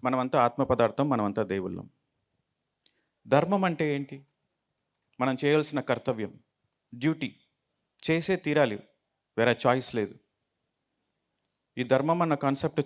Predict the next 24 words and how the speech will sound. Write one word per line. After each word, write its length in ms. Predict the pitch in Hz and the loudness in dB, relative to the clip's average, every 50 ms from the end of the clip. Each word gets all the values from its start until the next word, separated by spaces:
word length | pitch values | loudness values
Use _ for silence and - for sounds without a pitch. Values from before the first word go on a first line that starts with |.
| - 139 | 0 2
చాలా 260 | 117 120 135 160 170 160 | 2 2 4 2 0 0
గొప్ప 260 | 139 135 131 - 143 | 0 -2 -2 -2 -2
కాన్సెప్ట్. 480 | 135 127 117 113 107 - 117 - - | -2 -2 -2 -4 -4 -6 -8 -10 -10
ఇది, 140 | 101 - - _ _ _ _ _ _ _ _ _ _ _ _ _ _ _ _ _ _ _ _ _ _ _ _ _ _ _ _ _ _ _ _ _ - | -14 -16 -16 _ _ _ _ _ _ _ _ _ _ _ _ _ _ _ _ _ _ _ _ _ _ _ _ _ _ _ _ _ _ _ _ _ -6
అందులో 240 | 123 139 147 147 143 | -4 0 0 2 2
మళ్ళీ 260 | 135 135 139 151 156 | 2 2 0 0 0
స్వధర్మం 520 | - 143 135 127 147 143 151 151 151 151 | 2 2 4 6 6 4 4 4 2 2
ఉంది, 220 | 147 139 135 147 156 | 2 0 0 -2 -2
పరధర్మం 520 | - 135 120 123 117 123 117 117 113 110 | -2 0 0 0 0 0 -2 -2 -4 -6
ఉంది. 240 | 107 104 101 - - - _ _ _ _ _ _ _ _ _ _ _ _ _ _ _ _ _ _ _ _ _ _ _ - | -6 -8 -10 -12 -16 -20 _ _ _ _ _ _ _ _ _ _ _ _ _ _ _ _ _ _ _ _ _ _ _ -2
స్వధర్మం 460 | - 143 135 151 151 147 156 151 151 147 | 0 2 4 4 2 2 2 0 0 0
అంటే 200 | 139 135 160 165 175 151 147 - | -2 -2 -4 -6 -8 -12 -10 -4
నా 80 | 120 117 | -2 0
ఆత్మ 280 | 113 117 123 - - 147 | 2 2 0 0 0 -2
పట్ల 280 | 131 - 127 113 123 123 | 0 0 0 0 0 -2
నా 120 | 113 110 104 | -2 -2 -2
డ్యూటీ, 360 | 92 - 117 113 - - 92 - _ _ _ _ _ _ _ _ _ _ - | -2 -4 -6 -6 -6 -8 -14 -14 _ _ _ _ _ _ _ _ _ _ -6
నా 120 | - 120 120 | -4 -4 -4
శరీరం 420 | 117 - 143 135 147 151 160 160 151 | -2 -2 -2 0 0 2 0 0 0
పట్ల 260 | 139 139 139 139 131 | 0 -2 -2 0 -2
నా 120 | 120 110 101 | 0 0 -2
డ్యూటీ, 360 | 95 107 117 117 - 104 85 - - | 0 -2 -4 -4 -4 -8 -10 -8 -6
అది 160 | 110 113 127 | -4 -2 -2
స్వధర్మము. 640 | 127 - - 107 104 113 104 101 101 92 90 80 | -2 0 0 0 2 2 0 0 -2 -4 -6 -8